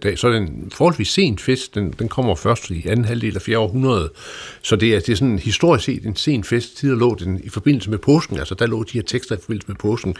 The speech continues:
Men det, at den kommer til så sent, synes jeg egentlig er fantastisk, for det siger også noget om, at vi her bevæger os ind i et, mm, hvad skal vi sige,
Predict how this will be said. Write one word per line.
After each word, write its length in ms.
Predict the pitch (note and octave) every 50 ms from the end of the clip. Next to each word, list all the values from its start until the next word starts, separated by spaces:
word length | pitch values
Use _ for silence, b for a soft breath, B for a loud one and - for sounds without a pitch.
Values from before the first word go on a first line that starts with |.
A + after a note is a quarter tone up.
| B B B B B B B B -
Men 160 | - B2 A#2
det, 220 | - - F#3 G3 D#3+
at 100 | - -
den 80 | C3+
kommer 260 | - - E3 D#3 C#3+
til 240 | C3 - - F3+ F3
så 120 | - - A#2
sent, 360 | - - B2+ G#2+ E2+ E2 b b b b b b b b
synes 240 | - - D3+ D3 D3
jeg 100 | D3 -
egentlig 320 | - C#3+ D#3 D#3 B2+ F2 -
er 80 | G#2+
fantastisk, 640 | G#2+ - B2 F#2 - - B2+ C3 - - - - -
for 80 | - A#2
det 200 | A2+ A#2+ A#2+ -
siger 240 | - - E3+ D#3+
også 180 | D3 C#3+ C#3+ E3
noget 120 | D#3+ D3+
om, 80 | C3+ -
at 120 | - - -
vi 80 | A#2+
her 260 | G#2+ A2+ D#3 E3+ D3+ - B B B B B B B B B -
bevæger 300 | A#2+ B2 A#2+ B2 A#2+ A2+
os 100 | G#2 -
ind 240 | A#2 D#3+ E3 D#3
i 200 | - B2 A2 G#2
et, 140 | G#2 F#2+ - b b b _ -
mm, 160 | A2+ A2 G#2+
hvad 100 | G#2+ A2+
skal 120 | - B2+
vi 40 | -
sige, 160 | - B2 -